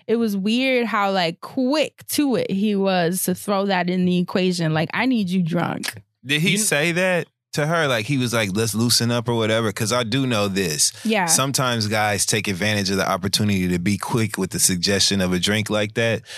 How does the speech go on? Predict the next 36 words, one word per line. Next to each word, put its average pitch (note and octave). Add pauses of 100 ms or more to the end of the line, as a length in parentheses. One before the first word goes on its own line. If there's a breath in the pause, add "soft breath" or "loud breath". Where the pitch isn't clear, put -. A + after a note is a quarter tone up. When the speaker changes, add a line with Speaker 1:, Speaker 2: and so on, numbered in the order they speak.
(160 loud breath)
Speaker 2:
to A2+
show G#2+
that F#2
they're G2+
willing F#2+
to, F#2+
like, E2+ (300)
pay A2+
for G2
drinks. F#2+
It's G#2
no F2+
problem. F2+
You B2+
know, C3+
some C3+
guys G#2
are F2
weird F2+
and E2
cheap A2
about F2
that. F#2
Speaker 1:
Well, F2
Speaker 2:
Like, C4+
Speaker 1:
they C4+
were D#4
Speaker 2:
"I C4+
ain't B3+
Speaker 1:
already C4+
at C4
Speaker 2:
buying -
Speaker 1:
the A#3+
date. G3+ (360)
Speaker 2:
drinks." - (220)
Yeah. F2+